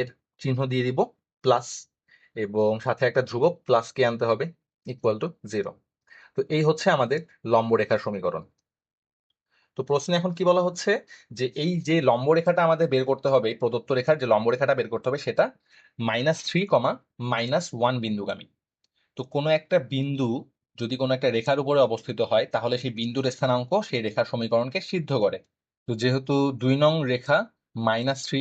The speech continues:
কমা মাইনাস ওয়ান বিন্দুটি অতিক্রম করে, এখন আমরা সেই বিন্দুটার স্থানাঙ্ক এই রেখার সমীকরণে বসায় দিব, অর্থাৎ এক্স এর জায়গায় যাবে এই বিন্দুটার এক্স স্থানাঙ্ক এবং ওয়াই এর জায়গায় যাবে এই বিন্দুটার ওয়াই স্থানাঙ্ক। এটা করলে আমরা কি পাচ্ছি? টু into মাইনাস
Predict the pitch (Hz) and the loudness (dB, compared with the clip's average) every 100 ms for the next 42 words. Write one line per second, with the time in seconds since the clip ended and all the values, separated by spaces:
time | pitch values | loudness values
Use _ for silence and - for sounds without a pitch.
0 | 135 123 123 117 120 123 139 127 123 131 | 2 2 2 2 0 0 0 0 -4 -2
1 | 131 127 135 131 139 160 127 135 120 120 | -4 -2 -2 2 0 0 -2 -2 -2 -2
2 | 127 110 117 127 135 135 127 123 123 123 | -4 -6 -6 0 2 2 0 -4 -4 -2
3 | 170 - - _ - 110 110 - - _ | -4 -6 -20 _ -8 -4 -2 -2 -2 _
4 | _ _ - 127 120 117 113 110 104 87 | _ _ -2 0 2 2 2 0 0 -8
5 | - _ _ _ _ 104 101 117 - 127 | -14 _ _ _ _ -8 -4 -4 -4 -8
6 | - 135 131 131 131 117 123 120 120 127 | -4 0 2 2 2 2 0 -4 -6 0
7 | 131 - 127 - - 143 135 131 202 - | 0 -2 -8 -10 -4 -2 -2 -2 -4 -6
8 | _ - 117 110 110 110 110 110 107 131 | _ -4 -2 2 4 4 2 0 0 -2
9 | 113 107 107 175 214 110 107 95 - 95 | -2 -4 -2 -2 -2 0 0 0 -4 -12
10 | 92 90 - _ 110 123 123 123 120 135 | -12 -16 -18 _ -4 -2 -2 -2 -6 -2
11 | 127 - 156 160 _ 123 123 120 120 127 | -2 -2 -8 -10 _ -8 -8 -8 -8 -6
12 | 127 127 _ _ _ _ _ 110 107 110 | -6 -8 _ _ _ _ _ -8 -2 -2
13 | 113 123 | -2 -4